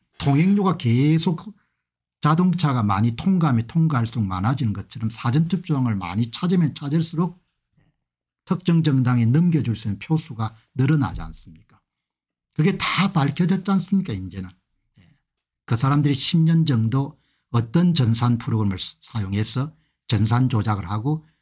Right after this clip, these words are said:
그것에 맞게끔 이런 표를 집어넣는지 핵심이 사전투표를 부풀려서 위조 사전투표 다수를 확보한 다음에 그걸 집어넣어주는 거지 않습니까? 한 후보한테.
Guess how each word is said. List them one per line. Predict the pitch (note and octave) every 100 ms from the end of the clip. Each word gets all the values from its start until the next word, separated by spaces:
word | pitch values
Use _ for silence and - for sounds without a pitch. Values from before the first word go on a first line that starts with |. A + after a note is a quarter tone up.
| _ _
그것에 | A#2+ A2+ C3+ B2
맞게끔 | G#2+ G2+ - D3 - G#2+
이런 | G2+ G2
표를 | - - A#2 A2+
집어넣는지 | - A2 G2+ G2+ E2+ E2 - A2 _ _ _ -
핵심이 | F#3+ - - G#3+ G#3 G3+ - _ _
사전투표를 | - - D3+ C#3 G3 F#3+ G3 - E3 A#2 A2+
부풀려서 | A2+ - B2 C3 - D3 - _ _
위조 | A2+ B2+ B2 F#3 F#3
사전투표 | - - D3+ F#3+ G3 G3 - E3
다수를 | C3 A2+ A#2
확보한 | - - D#3 A#2 G2+
다음에 | G#2
그걸 | - C#3 -
집어넣어주는 | - G#3+ D3+ C#3+ G#2+ F#2 F#2
거지 | -
않습니까? | - _ - _ _ _
한 | - B2+ B2
후보한테. | - F#2 F#2+ G2 - -